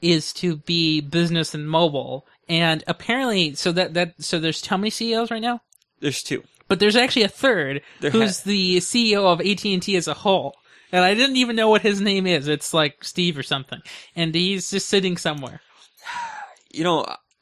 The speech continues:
Speaker 2: it's very weird.
Speaker 1: And so I, I hadn't heard about this. It didn't make a big media splash.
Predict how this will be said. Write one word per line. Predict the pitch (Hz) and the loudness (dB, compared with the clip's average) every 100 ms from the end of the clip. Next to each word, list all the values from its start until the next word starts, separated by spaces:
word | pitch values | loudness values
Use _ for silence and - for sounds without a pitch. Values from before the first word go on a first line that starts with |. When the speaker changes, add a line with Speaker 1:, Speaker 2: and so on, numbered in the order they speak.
| - | -20
Speaker 2:
it's | - 156 - - - | -16 -16 -12 -12 -12
very | 147 185 240 | -4 0 0
weird. | 208 233 - - - | 0 -2 -4 -6 -8
Speaker 1:
And | 190 185 180 | 0 0 0
so | - 185 - - | -2 -2 -4 -2
I, | 175 175 | 0 0
I | 175 185 | 0 0
hadn't | 220 202 180 | 0 -2 -2
heard | 190 | -2
about | 190 208 | 0 -2
this. | 214 220 | 0 -2
It | 170 | -2
didn't | 156 175 | -2 -2
make | 170 | -2
a | 170 | -2
big | 165 170 | -2 0
media | 165 190 185 | -2 -2 -4
splash. | - 190 190 - | -4 -2 -2 -4